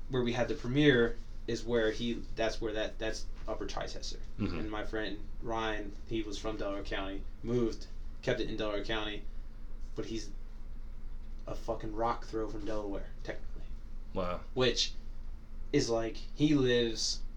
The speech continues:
Speaker 1: no traffic, it's only thirty minute, thirty-five minutes from my house.
Speaker 2: Hmm.
Speaker 1: But I'm also fifteen minutes in a different direction to Philly direct, like, down,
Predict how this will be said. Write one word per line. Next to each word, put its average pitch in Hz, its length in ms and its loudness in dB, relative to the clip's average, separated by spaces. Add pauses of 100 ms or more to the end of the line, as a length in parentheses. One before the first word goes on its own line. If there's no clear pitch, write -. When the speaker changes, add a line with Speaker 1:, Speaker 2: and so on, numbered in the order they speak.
(420)
Speaker 1:
no 147 180 8
traffic, 156 520 6
it's 131 140 0
only 131 340 4
thirty 120 380 2
minute, 110 320 -2
thirty-five 117 460 2
minutes 107 520 -2
from 110 160 -4
my 110 180 0
house. - 400 -4 (300)
Speaker 2:
Hmm. 82 120 -2 (880)
Speaker 1:
But 123 180 2
I'm 120 460 2 (640)
also 131 400 4
fifteen 127 500 0
minutes 113 260 -2
in 127 80 0
a 117 40 -4
different 113 320 0
direction 107 440 0 (240)
to 113 240 0 (180)
Philly 113 380 2
direct, 107 400 2 (280)
like, 107 160 -4
down, 107 220 -2